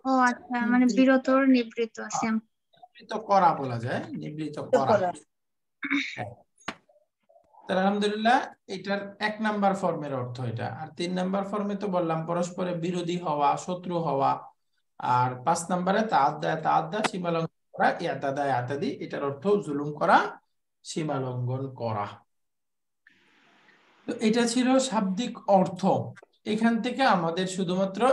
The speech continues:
Speaker 2: এই যে আদিয়াত, এই small file ব্যবহার হয়েছে এই রূপটা। ওয়াল আদিয়াতে দবহা। আরেকটা শব্দ পরে আজকে শেষ করে দিই। এখানে শব্দ বিশ্লেষণ অনেক। দবহান আছে, দবহান আরেকটা শব্দ।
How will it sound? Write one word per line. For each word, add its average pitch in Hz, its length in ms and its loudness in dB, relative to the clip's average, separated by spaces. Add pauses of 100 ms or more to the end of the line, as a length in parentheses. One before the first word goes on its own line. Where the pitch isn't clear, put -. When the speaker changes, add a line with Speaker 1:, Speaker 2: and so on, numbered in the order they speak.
Speaker 2:
এই 170 220 0
যে 135 100 -2
আদিয়াত, 151 1600 4
এই 170 260 -8
small 170 320 -4
file 135 360 0
ব্যবহার 117 340 -2
হয়েছে 120 480 -2 (480)
এই 143 140 -2
রূপটা। 113 340 -6 (500)
ওয়াল 143 240 -2
আদিয়াতে 160 1080 2
দবহা। 151 640 0 (1120)
আরেকটা 180 340 -2
শব্দ 180 320 -6
পরে 170 260 -4
আজকে 170 280 -6
শেষ - 280 -8
করে 180 160 -4
দিই। 156 280 -6 (560)
এখানে 147 200 -10
শব্দ 160 300 -6
বিশ্লেষণ 160 540 -6
অনেক। 147 360 -6 (100)
দবহান 196 720 0
আছে, 139 280 -10
দবহান 170 760 -4 (380)
আরেকটা 160 260 -6
শব্দ। 113 320 -6